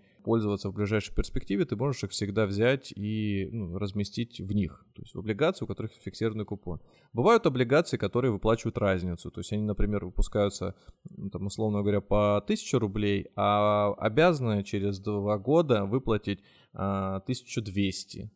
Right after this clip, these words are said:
То есть, да, вот те самые десять годовых получаются. М, э, для компании это бывает, э, важно, потому что она таким образом, м, ну, этими деньгами еще какое-то время пользуется, да, и периодичность, э, с-, сокращает для себя, ну, и удлиняет, наоборот.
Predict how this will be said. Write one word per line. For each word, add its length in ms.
То 100
есть, 140
да, 120
вот 140
те 100
самые 320
десять 340
годовых 460
получаются. 760
М, 220
э, 240
для 240
компании 460
это 120
бывает, 420
э, 60
важно, 640
потому 340
что 180
она 160
таким 320
образом, 480
м, 420
ну, 360
этими 320
деньгами 320
еще 140
какое-то 220
время 240
пользуется, 560
да, 220
и 80
периодичность, 880
э, 260
с-, 180
сокращает 720
для 140
себя, 240
ну, 120
и 40
удлиняет, 640
наоборот. 400